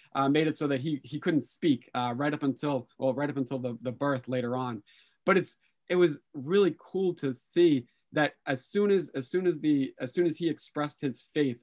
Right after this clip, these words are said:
and talked about how the, the fact that John, John would be born, uh, that his voice came back. You know, he had, he had this, um, this, this, this,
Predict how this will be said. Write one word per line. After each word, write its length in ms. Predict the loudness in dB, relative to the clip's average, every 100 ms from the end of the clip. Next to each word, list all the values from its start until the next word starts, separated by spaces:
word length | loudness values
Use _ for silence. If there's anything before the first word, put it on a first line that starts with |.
| -6
and 140 | -6
talked 300 | 0 -2 0
about 180 | -4 -2
how 240 | -2 -4 _ _ _
the, 220 | -4 -4 -4
the 80 | -4
fact 220 | -4 -2
that 160 | -6 -6
John, 560 | -4 0 0 -2 -6 -12 -6
John 300 | -2 2 2
would 120 | 2
be 120 | -2
born, 500 | -4 -2 0 0 -2 _ _ -6
uh, 160 | -4 -2
that 160 | -2
his 240 | -4 -6 -6
voice 320 | 0 0 0
came 240 | -2 -2
back. 340 | 0 0 -2 _ _ _ _ _ _ _ _ _ 4
You 80 | 8
know, 280 | 10 8 2
he 280 | -6 0 2
had, 320 | 6 6 6 2
he 160 | -4 0
had 220 | 2 2
this, 220 | 2 0
um, 460 | 4 4 4 2 0 _ _ _ _ _ _ _ _ _ _ _ _ _ _ 0
this, 220 | 0 0
this, 360 | -2 -2 -2
this, 420 | -4 -4 -4 -6